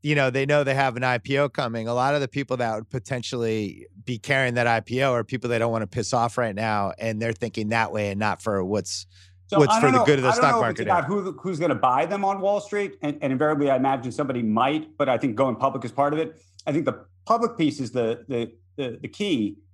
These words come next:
Speaker 2: I think what they're really worried about is what a regulator is gonna do. A regulator is gonna come down on them in some way that would therefore make them less valuable in an I P O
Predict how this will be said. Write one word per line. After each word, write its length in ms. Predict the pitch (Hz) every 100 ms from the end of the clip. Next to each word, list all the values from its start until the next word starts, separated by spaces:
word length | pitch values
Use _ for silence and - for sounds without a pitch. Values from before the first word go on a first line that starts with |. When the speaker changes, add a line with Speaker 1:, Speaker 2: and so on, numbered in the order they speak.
| _ _ _ _ _ _ _ _
Speaker 2:
I 140 | 151 208
think 160 | 226
what 140 | 151 147
they're 120 | 131
really 300 | 131 208 208
worried 300 | 139 143 135
about 340 | 127 131 127
is 160 | 123 107
what 140 | 131
a 40 | 131
regulator 440 | 147 151 131 107
is 80 | 101
gonna 160 | 101
do. 200 | 85 87 - _
A 60 | 117
regulator 460 | 113 180 185 151 120
is 60 |
gonna 160 | 117 107
come 220 | 120 110
down 200 | 110 107
on 140 | 98
them 300 | 92 82 80 -
in 60 | 113
some 260 | - 110
way 340 | 101 101 90 85 - -
that 180 | 127 127
would 100 | 120
therefore 340 | 139 - 131
make 260 | 127 131 -
them 340 | 131 117 117
less 300 | 131 123 107
valuable 680 | - 120 120 117 113 107 - -
in 120 | 139 127
an 40 |
I 160 | 117 110
P 180 | 120 117
O 320 | 107 98 -